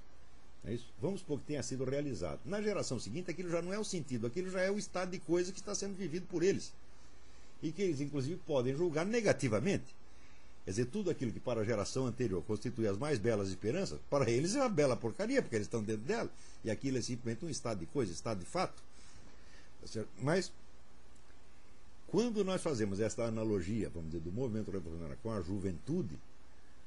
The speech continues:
nós estamos caindo na mesma esparrela. A analogia biológica da história é falsa por quê?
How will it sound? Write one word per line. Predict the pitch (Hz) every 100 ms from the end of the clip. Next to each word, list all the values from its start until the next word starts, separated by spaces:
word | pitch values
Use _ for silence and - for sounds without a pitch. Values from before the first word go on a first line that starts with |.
| -
nós | 185
estamos | 196 175
caindo | 202 180
na | 202
mesma | 185 185
esparrela. | 196 - 220 147 - - - - - - - - - - - - - - - -
A | 135
analogia | 175 220 190 107 113
biológica | 95 139 123 113 147 90 69 - - - - -
da | 85
história | - 113 139 87 - - - - - -
é | 151
falsa | - 165 165 156
por | 135 101
quê? | 73